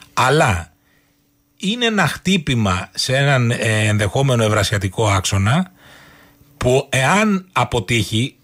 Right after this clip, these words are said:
που υπάρχουν μεγάλες πιθανότητες να αποτύχει έτσι ακριβώς όπως, ε, εμ, εξελίσσεται ο πόλεμος στην Ουκρανία, γιατί παρά τις απώλειες οι Ρώσοι έχουν προσαρμοστεί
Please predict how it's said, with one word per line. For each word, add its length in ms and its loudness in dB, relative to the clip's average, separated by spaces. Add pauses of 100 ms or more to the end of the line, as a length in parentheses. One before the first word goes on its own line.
(380)
που 100 -6
υπάρχουν 360 0
μεγάλες 460 2
πιθανότητες 580 0
να 200 2
αποτύχει 600 0
έτσι 180 0
ακριβώς 380 -2
όπως, 360 -4 (460)
ε, 260 0
εμ, 600 0
εξελίσσεται 640 0
ο 60 0
πόλεμος 420 0
στην 180 -4
Ουκρανία, 640 0 (460)
γιατί 640 -2
παρά 260 2
τις 180 -2
απώλειες 520 0
οι 60 -2
Ρώσοι 240 -2
έχουν 140 0
προσαρμοστεί 760 -2